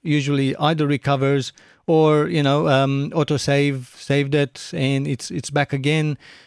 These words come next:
Maybe I will have lost my last one or two, um, movements and so on. But,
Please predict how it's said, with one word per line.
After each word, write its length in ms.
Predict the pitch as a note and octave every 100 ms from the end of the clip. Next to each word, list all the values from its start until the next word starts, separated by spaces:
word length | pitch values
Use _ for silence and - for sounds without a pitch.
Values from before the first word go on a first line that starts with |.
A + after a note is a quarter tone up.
| _
Maybe 240 | C#3 C#3+ C#3+
I 100 | C3+
will 140 | C#3+
have 80 | C3+
lost 300 | C#3 B2+ -
my 240 | C3 C3+
last 460 | C3+ C#3 C3+ - C3+
one 180 | B2+ C#3
or 120 | B2+
two, 600 | - C3+ C3 C3 B2+ B2+ - - - - -
um, 560 | B2 A#2 A2+ A#2 D#3+
movements 640 | D#3 C3 D#3 D3+ A#2+ - -
and 260 | D3 A2+
so 240 | - D#3 C#3
on. 260 | G#2+ G2
But, 420 | A#2+ C#3 C3 A#2